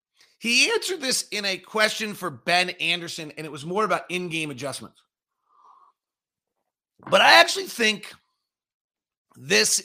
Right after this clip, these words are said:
is maybe the key discussion piece of what the, where the Utah Jazz are as a franchise, and, you know,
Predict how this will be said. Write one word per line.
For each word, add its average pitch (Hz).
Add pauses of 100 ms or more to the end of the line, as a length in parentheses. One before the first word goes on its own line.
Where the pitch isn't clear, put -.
is 170 (760)
maybe 233
the 190
key 185 (1400)
discussion 190
piece - (760)
of 151
what 175
the, 165
where 180
the 175
Utah 165
Jazz 143
are 143
as 135
a 123
franchise, 127 (1200)
and, 147 (840)
you 156
know, 143